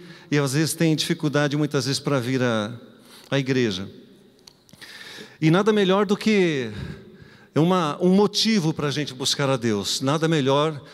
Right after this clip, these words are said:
do que uma situação pra, pra gente buscar a Deus. Eu fico lembrando de um, de uma pessoa que eu sempre, é um dos leitores que eu gosto muito, Charles Spurgeon.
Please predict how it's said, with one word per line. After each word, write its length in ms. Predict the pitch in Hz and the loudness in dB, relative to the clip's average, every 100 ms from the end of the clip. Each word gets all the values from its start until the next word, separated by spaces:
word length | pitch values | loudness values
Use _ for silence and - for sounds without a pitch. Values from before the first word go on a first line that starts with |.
| - | -4
do 100 | 135 | 0
que 80 | |
uma 180 | 156 151 | 2 2
situação 340 | 135 151 - 151 | 0 -2 -2 -4
pra, 160 | 151 | -4
pra 300 | 127 147 - | -6 -6 -2
gente 180 | 131 131 | -2 -2
buscar 300 | 131 - 147 | -2 -2 -2
a 40 | 135 | -2
Deus. 220 | 117 117 | -2 -2
Eu 60 | |
fico 200 | 131 160 | -2 -2
lembrando 400 | 170 160 165 160 | 0 0 0 0
de 140 | 147 156 | 0 0
um, 320 | 143 113 92 - - - - - - | 0 -2 -6 -12 -20 -20 -20 -20 -18
de 120 | 120 | -2
uma 140 | 156 165 | 0 0
pessoa 260 | 170 - | 0 0
que 80 | 180 | 0
eu 60 | 175 | 0
sempre, 680 | - 196 190 170 143 117 110 120 85 156 | 2 0 0 0 0 -2 -4 -6 -6 -2
é 100 | 160 | 0
um 80 | 170 | 0
dos 160 | 156 | 0
leitores 400 | 156 160 170 160 | 0 0 0 0
que 80 | - | 0
eu 120 | 156 131 | 0 2
gosto 400 | 151 156 - 143 | 2 2 0 0
muito, 340 | 160 156 123 | 0 0 -4
Charles 300 | - 156 143 | -2 -2 0
Spurgeon. 560 | 151 - 160 127 113 | -4 0 0 2 -2